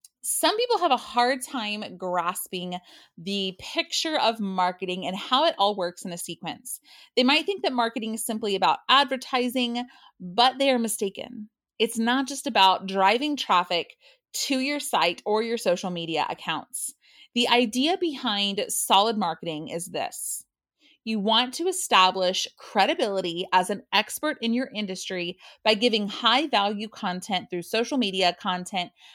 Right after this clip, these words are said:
and blog posts. But you also need testimonials from happy clients who will speak positively of their experience working with you over others, because at the end of the day, word of mouth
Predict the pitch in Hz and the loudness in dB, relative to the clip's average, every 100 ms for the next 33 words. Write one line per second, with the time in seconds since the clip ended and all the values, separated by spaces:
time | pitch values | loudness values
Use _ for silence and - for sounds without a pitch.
0 | - 190 180 180 175 160 156 - - - | -6 -4 -2 -2 2 2 0 -10 -12 -12
1 | - _ - - _ 180 226 190 _ - | -16 _ -14 -14 _ 0 0 0 _ -16
2 | - _ _ - 254 254 - 269 349 392 | -16 _ _ -4 -2 0 4 4 4 2
3 | 277 220 240 170 175 - - _ - 294 | 2 2 0 -2 -8 -12 -20 _ 0 2
4 | 294 - 311 208 196 196 - 190 180 - | 2 -2 -4 -2 -2 -4 -4 -6 -4 0
5 | 254 226 - 185 175 165 - - - _ | 0 0 -2 -2 -2 -8 -12 -14 -20 _
6 | 302 240 247 - 233 - - 208 220 240 | -2 0 -2 -2 -4 -4 -2 2 2 2
7 | 247 240 240 196 180 160 - - 220 226 | -2 0 -2 0 0 -2 -8 -6 -4 -2
8 | 240 226 190 185 190 185 185 190 175 175 | -4 -4 -6 -6 -8 -8 -8 -6 -4 -2
9 | 175 - _ _ - 214 254 277 190 175 | -6 -10 _ _ 2 4 4 2 4 4
10 | 175 170 170 - - - 220 226 214 208 | 4 0 -2 -8 -18 -8 -2 -2 -4 -4
11 | 226 247 320 247 165 190 220 190 185 202 | 0 0 0 0 2 2 0 -6 -2 0
12 | 269 392 233 180 170 240 | 0 -2 -2 -2 0 -2